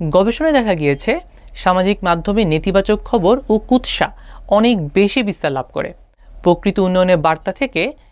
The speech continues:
চটকদার হালকা আবেগ মানুষকে বেশি প্রভাবিত ও অনুপ্রাণিত করে।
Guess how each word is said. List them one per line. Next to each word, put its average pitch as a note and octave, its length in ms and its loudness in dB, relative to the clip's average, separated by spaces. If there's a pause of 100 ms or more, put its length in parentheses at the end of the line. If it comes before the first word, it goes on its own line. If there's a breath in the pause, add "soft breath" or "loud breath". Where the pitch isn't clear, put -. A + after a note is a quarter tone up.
(320)
চটকদার G#3 460 0
হালকা G#3+ 400 -2
আবেগ C#3 280 -2
মানুষকে D#3+ 340 -6
বেশি D3+ 280 -4
প্রভাবিত G3+ 460 -2
ও G#3+ 160 2 (100)
অনুপ্রাণিত D#3 520 0
করে। C3+ 240 0